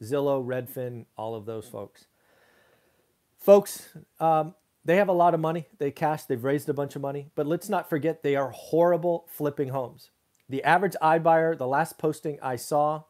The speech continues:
lost forty thousand dollars a house. Folks, as I experienced in the dot-com crash in the early two thousands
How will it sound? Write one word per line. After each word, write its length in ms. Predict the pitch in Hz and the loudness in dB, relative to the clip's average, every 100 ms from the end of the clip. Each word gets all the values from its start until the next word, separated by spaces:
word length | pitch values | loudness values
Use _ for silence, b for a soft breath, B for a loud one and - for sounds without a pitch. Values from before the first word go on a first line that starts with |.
| - | -4
lost 420 | 131 139 139 - - - | 0 2 0 -8 -20 -6
forty 400 | 139 147 147 151 _ - | 0 0 0 -6 _ -4
thousand 480 | 131 135 135 135 - - | -2 -2 -4 -12 -12 -6
dollars 420 | 123 123 113 - - | -4 -4 -6 -10 -16
a 60 | |
house. 360 | 98 107 - _ _ _ _ _ _ _ _ _ _ _ _ _ _ _ _ | -14 -14 -18 _ _ _ _ _ _ _ _ _ _ _ _ _ _ _ _
Folks, 320 | 180 180 - | 2 2 0
as 220 | - 156 151 | -2 2 4
I 120 | 185 | 4
experienced 560 | 180 - 170 175 170 | 2 0 0 0 -2
in 60 | 160 | -6
the 60 | 147 | 0
dot-com 540 | 156 175 - 170 165 | 0 0 -2 -2 0
crash 400 | 170 160 160 - | 2 2 0 -6
in 140 | 143 143 | -10 -8
the 120 | 147 | -4
early 420 | 151 160 160 160 - | 0 0 0 -2 -6
two 160 | - 151 | -6 -2
thousands 640 | 160 151 156 160 156 - | 2 2 2 -2 -10 -12